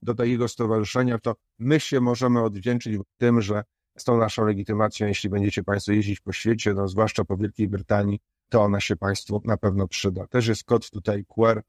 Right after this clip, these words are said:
żeby więcej tych informacji zdobyć. Także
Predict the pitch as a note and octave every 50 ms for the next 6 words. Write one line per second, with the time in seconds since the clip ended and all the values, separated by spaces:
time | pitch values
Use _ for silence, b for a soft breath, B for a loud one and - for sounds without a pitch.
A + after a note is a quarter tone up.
0 | _ _ _ _ _ - G#2 F#2+ G2 A2 G2+ G2 G2+ G#2 G2+ - _ _ _ _
1 | A#2 A2+ A2+ C3+ C3 A#2+ - A2+ G2+ - G#2+ F#2+ G2+ G2+ - - G2 G2+ G#2 G2
2 | F#2+ - - - - G2+ F#2+ - _ _ _ _ - - - B2 B2 A2+ G#2 G#2
3 | F#2+ - - G2+ G2+ F#2+ G2+ G#2+